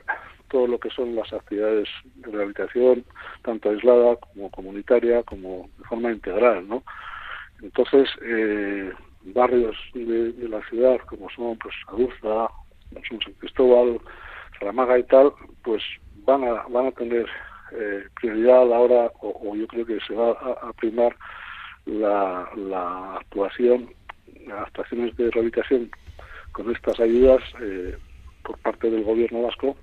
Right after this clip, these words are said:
y, y que yo entiendo que si las comunidades de vecinos y, y la gestión se hace de forma ágil, pues va, va, va a incrementar de alguna forma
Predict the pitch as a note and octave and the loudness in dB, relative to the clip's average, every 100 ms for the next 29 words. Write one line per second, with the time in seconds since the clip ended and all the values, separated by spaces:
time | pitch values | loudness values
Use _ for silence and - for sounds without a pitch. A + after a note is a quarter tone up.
0 | - - - - - - A2+ G2+ - A2+ | -18 -20 -20 -20 -12 -6 -4 -4 -4 -6
1 | - G#2 F#2+ A2 - - F3+ - A#2+ A2+ | -4 -4 -2 -6 -6 -12 -10 -6 -2 0
2 | A#2+ - - - - - - G#2+ A#2 A#2+ | 0 -2 -16 -18 -16 -18 -10 -6 0 2
3 | A2+ A#2 A2 A#2 B2 A#2+ A2+ G#2+ D3+ C3 | 2 -2 0 6 6 6 0 2 2 2
4 | A2+ - A2+ G2+ G2+ G2+ F#2+ G2+ - A#2 | -2 -6 -10 -10 -10 -10 -10 -12 -10 -10
5 | A#2 A2+ A2 A#2 A2+ G#2+ - A#2 A#2 A2+ | -4 -4 -4 -6 -6 -6 -12 -4 -2 -2
6 | A2+ - _ - B2 - C#3+ C#3+ - - | -6 -14 _ -2 -2 2 2 2 -4 -18
7 | - - - - - - A#2 C#3+ D#3 C3+ | -16 -14 -12 -14 -10 -4 6 10 10 8
8 | - C#3+ D3 C3 - C#3 C#3+ B2+ A#2+ B2 | 8 6 6 4 2 2 4 0 -2 -2
9 | C3 B2+ A#2+ A2+ A#2 G#2+ C#3 B2 A2+ A#2+ | -2 -4 -8 -8 -10 -4 -4 -2 -4 -6
10 | A#2 - B2 D3 | -10 -10 -6 -4